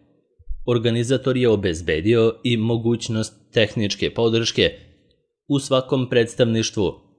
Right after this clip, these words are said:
naznačene institucije. Nezavisno od toga za koji se od prethodno pomenutih pristupa opredele,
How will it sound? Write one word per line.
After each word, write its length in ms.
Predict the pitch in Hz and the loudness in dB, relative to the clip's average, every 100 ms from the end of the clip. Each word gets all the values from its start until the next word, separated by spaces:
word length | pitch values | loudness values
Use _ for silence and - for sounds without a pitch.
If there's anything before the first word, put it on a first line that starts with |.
| _ _ | _ _
naznačene 760 | 107 90 82 104 95 113 104 101 | -4 -4 -4 -2 -2 0 0 0
institucije. 840 | 101 - 110 104 98 - 92 - - _ _ _ _ _ _ _ _ _ _ _ _ _ _ - | 0 -2 2 2 2 0 0 -2 -10 _ _ _ _ _ _ _ _ _ _ _ _ _ _ -6
Nezavisno 760 | 107 107 101 107 110 - 110 | -2 0 0 0 0 0 -2
od 100 | 101 | -2
toga 440 | 110 107 104 92 - _ _ _ _ _ _ | 0 2 2 -2 -4 _ _ _ _ _ _
za 240 | 110 101 92 | -2 0 2
koji 220 | 123 127 | 2 2
se 240 | - 135 127 | 2 0 2
od 200 | 131 - | 0 2
prethodno 560 | 92 85 - 120 113 | 0 0 0 0 2
pomenutih 560 | 131 120 120 120 131 - | 2 2 2 2 0 0
pristupa 500 | - 98 87 113 - | -2 -2 -2 -4 0
opredele, 600 | 78 - 107 107 113 104 | -2 0 0 4 4 4